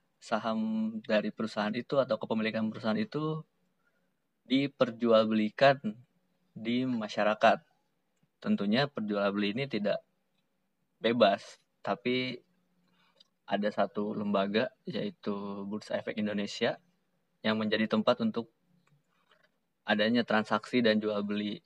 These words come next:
saham atau kepemilikan perusahaan tersebut. Jadi,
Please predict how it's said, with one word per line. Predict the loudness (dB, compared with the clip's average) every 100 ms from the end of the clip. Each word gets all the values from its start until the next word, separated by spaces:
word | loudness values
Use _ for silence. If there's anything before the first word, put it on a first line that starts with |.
| _ _
saham | -8 0 0 0
atau | -4 -4
kepemilikan | -4 -4 -4 -4 -4 -4
perusahaan | -6 -8 -8 -10
tersebut. | -10 -10 -10 -12 _ _ _ _ _ _ _ _ _
Jadi, | -2 0 2 0 -2